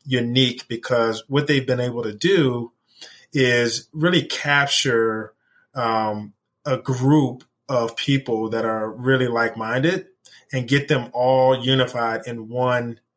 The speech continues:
setting, which is so difficult to do.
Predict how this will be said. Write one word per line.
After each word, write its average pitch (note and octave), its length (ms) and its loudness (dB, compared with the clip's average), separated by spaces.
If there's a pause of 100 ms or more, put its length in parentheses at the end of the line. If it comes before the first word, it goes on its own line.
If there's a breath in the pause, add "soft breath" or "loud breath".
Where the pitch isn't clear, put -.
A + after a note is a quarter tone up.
(140)
setting, A2 600 0
which B2+ 240 -6
is A#2 160 -8
so D#3+ 480 2
difficult B2+ 560 -4
to A2 100 -12
do. G#2+ 420 -6